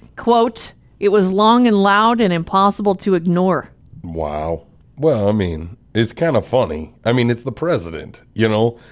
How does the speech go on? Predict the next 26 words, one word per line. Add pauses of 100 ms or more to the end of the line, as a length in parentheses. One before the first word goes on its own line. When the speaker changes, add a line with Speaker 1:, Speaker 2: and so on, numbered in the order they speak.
(200)
Speaker 2:
and
he's
out
here
ripping
it. (160)
<laughs> (260)
And
Speaker 1:
Yeah.
Speaker 2:
just (240)
<laughs>
Speaker 1:
And
at
the
same
event, (120)
he
nodded
off
during
opening
remarks. (320)
Speaker 2:
<laughs> (1300)
Speaker 1:
You
know,
he's